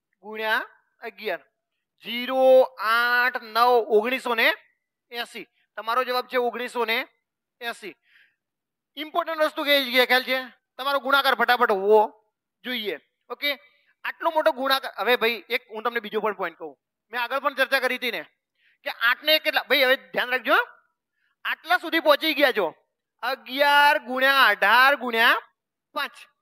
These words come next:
તમને ગુણાકારમાં તકલીફ છે તો આઠ ને એક નવ થાય. જુઓ, આઠ ને કેટલા થાય? નવ.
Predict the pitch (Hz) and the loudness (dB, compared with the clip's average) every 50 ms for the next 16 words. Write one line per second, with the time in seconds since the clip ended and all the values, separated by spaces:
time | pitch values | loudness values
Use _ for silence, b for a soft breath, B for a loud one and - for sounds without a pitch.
0 | _ _ _ _ - 247 262 277 294 320 320 247 277 277 269 269 269 262 269 302 | _ _ _ _ -12 -12 -10 -6 -4 -4 -4 -2 0 0 2 2 2 2 0 0
1 | - - - - - 262 285 262 - - 220 214 208 226 262 - - 240 202 208 | 0 -2 -4 -6 -6 -10 -10 -10 -10 -6 -4 -2 0 0 0 0 -2 0 2 2
2 | 214 220 - 262 269 269 262 233 226 220 233 240 233 240 233 202 220 247 226 208 | 2 2 0 -2 -2 0 0 0 0 2 2 2 2 0 -2 -2 0 2 2 2
3 | 208 - - 254 262 254 269 262 269 262 233 226 214 220 226 _ _ _ _ _ | 2 0 -2 -6 -6 -4 -4 -4 -2 -2 0 0 -2 -2 -6 _ _ _ _ _
4 | _ _ _ _ 220 247 262 240 - | _ _ _ _ -6 -6 -6 -6 -6